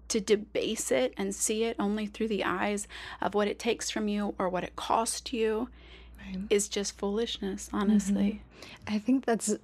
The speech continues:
Speaker 2: one of the most erroneous axioms that I hear, is that abortion is feminism or female empowerment.
Speaker 1: Mm-hmm.
Speaker 2: Because when I think of what's going to empower me, um, it's nothing that's false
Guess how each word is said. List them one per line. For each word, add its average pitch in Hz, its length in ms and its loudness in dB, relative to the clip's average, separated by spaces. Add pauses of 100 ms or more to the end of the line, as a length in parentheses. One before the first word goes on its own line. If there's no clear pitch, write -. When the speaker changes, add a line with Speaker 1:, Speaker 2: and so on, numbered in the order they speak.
(140)
Speaker 2:
one 220 260 4
of 233 60 8
the 220 60 8
most 190 300 4
erroneous 185 420 0
axioms 214 540 -2
that 202 100 -2
I - 80 -2
hear, 208 180 2
is - 300 0
that - 580 0 (720)
abortion 196 640 4
is - 500 0 (180)
feminism - 560 0
or 220 120 -2
female - 460 2
empowerment. - 520 0 (140)
Speaker 1:
Mm-hmm. 190 340 0
Speaker 2:
Because 214 340 2
when 208 100 4
I 214 160 6
think 202 320 2
of 190 240 4
what's 208 480 2
going 262 300 8
to 196 220 2
empower 196 600 4
me, 247 360 6 (120)
um, 208 400 4 (240)
it's - 240 0
nothing 254 340 6
that's 220 320 4
false - 800 0